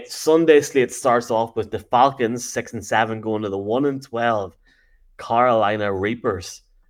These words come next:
the Carolina Panthers, Jeff. I mean, is there any hope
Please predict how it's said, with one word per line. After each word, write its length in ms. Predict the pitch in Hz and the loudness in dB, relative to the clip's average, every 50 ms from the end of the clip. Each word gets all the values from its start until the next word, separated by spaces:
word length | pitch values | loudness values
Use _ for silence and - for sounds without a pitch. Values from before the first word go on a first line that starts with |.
| _ _ | _ _
the 80 | - - | -20 -18
Carolina 560 | - - 120 120 120 120 107 101 101 98 98 | -10 -4 0 2 2 4 4 2 0 -2 -4
Panthers, 500 | 95 - 98 98 104 107 107 117 104 98 | -8 -4 -4 -4 -4 -4 -6 -8 -10 -10
Jeff. 380 | - - 92 90 87 85 - - | -8 -8 -8 -8 -8 -10 -14 -16
I 100 | 85 87 | -16 -14
mean, 180 | 87 87 87 - - | -12 -14 -14 -12 -14
is 140 | 87 90 | -14 -12
there 120 | 90 90 90 | -10 -8 -8
any 220 | 92 92 107 107 | -6 -4 -4 -4
hope 280 | 107 110 113 113 - | -2 -4 -4 -4 -6